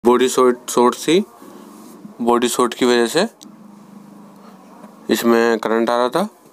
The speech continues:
ये current मार रहा था ये, और जो body sort होने के बाद भी अच्छा खासा current बना, बाकी सब बढ़िया काम कर रहा था, पर body में current आ रहा था।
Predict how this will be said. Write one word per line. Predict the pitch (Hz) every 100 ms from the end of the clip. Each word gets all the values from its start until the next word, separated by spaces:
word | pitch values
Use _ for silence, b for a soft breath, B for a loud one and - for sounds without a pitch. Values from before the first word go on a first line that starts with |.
| _ 120
ये | 117 113
current | 113 110 110
मार | 117 113
रहा | 120
था | 127
ये, | 143 170 185 b b b b b b b 113
और | 107
जो | 104 113 107 110 110 - B B - - _ _ -
body | - 117 120 135
sort | 123 131 123
होने | 127 127
के |
बाद | 120 113 117
भी | 147 180
अच्छा | 120 - 113
खासा | 113 120
current | 117 113
बना, | 120 127
बाकी | 123 113 117
सब | 120 113 -
बढ़िया | 110 110
काम | 113 113 110
कर | 107
रहा | 110
था, | 107 160 b b b b -
पर | 113
body | 110 110 120 117 - _ _ _ B B B B B - 113
में | 110
current | 113 110 117
आ |
रहा | 117
था। | 113